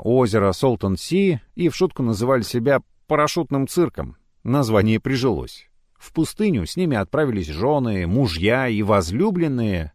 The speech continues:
Еще бы, ведь командировка могла растянуться на дни, а то и на недели. Но времени они зря не теряли.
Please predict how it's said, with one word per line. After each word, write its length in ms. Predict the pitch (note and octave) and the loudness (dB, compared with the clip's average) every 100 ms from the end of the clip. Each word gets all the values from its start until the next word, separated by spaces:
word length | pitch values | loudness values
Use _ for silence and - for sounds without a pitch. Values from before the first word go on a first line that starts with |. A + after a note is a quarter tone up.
| _ | _
Еще 380 | D3 C3+ - G3+ | -6 -4 0 0
бы, 160 | A2 C2+ | 0 -4
ведь 240 | C2+ F2 | -6 -6
командировка 680 | - C#3+ C3 B2 D#3+ - A2+ | -2 0 2 2 2 0 -2
могла 400 | F#2+ G#2 G#2+ C3+ | 0 0 0 0
растянуться 580 | C3 - C3 C3+ - A#2+ | 0 -4 -4 -4 -2 -2
на 200 | A#2+ A#2 | 0 -2
дни, 520 | F#2 C3 F3+ E3 G2 | -2 -2 -2 -2 -4
а 60 | D2 | -4
то 160 | - | -4
и 220 | F#2 E2+ D2 | -2 -2 -4
на 180 | D#2+ | -4
недели. 720 | F#2 F2+ D2+ C#2+ G2 F2 B1+ - _ _ | -2 -2 -4 -2 -2 -2 -6 -14 _ _
Но 280 | B2 F3 A#3 | 0 2 4
времени 380 | F#3+ A3 A3 G3 | 4 4 4 4
они 260 | E3+ F3 | 2 2
зря 240 | D3+ B2+ C#3+ | 2 2 2
не 100 | D#3+ | 0
теряли. 460 | C3 F2+ E2 E2 | -2 0 0 -4